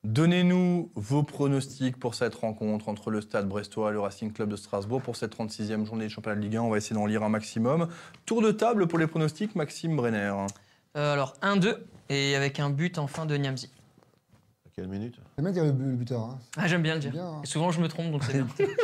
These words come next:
Speaker 1: Ouais, et puis,
Speaker 2: Jamais
Speaker 1: euh,
Speaker 2: tapé dedans, je crois.
Speaker 1: on précise parce qu'effectivement, on a, on a David Chouk qui nous dit, euh, ils ont perdu un joueur clé, Del Castillo. Oui, oui, euh,
Speaker 2: Mm.
Speaker 1: ça, je sais, je, je, je croyais qu'on en avait déjà parlé, Del,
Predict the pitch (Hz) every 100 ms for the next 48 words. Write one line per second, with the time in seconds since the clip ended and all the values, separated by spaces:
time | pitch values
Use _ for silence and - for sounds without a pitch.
0 | - - - - - - - 104 123 110
1 | 110 160 170 175 170 165 147 139 123 113
2 | 117 123 143 127 175 156 120 127 120 123
3 | 147 156 139 123 117 110 110 113 113 113
4 | 127 117 113 107 151 - 120 120 110 131
5 | 135 110 107 110 113 110 113 110 110 -
6 | 156 127 113 123 - - 156 139 135 151
7 | 147 123 104 147 123 117 107 123 113 113
8 | 110 113 - 135 120 107 104 107 110 123
9 | 127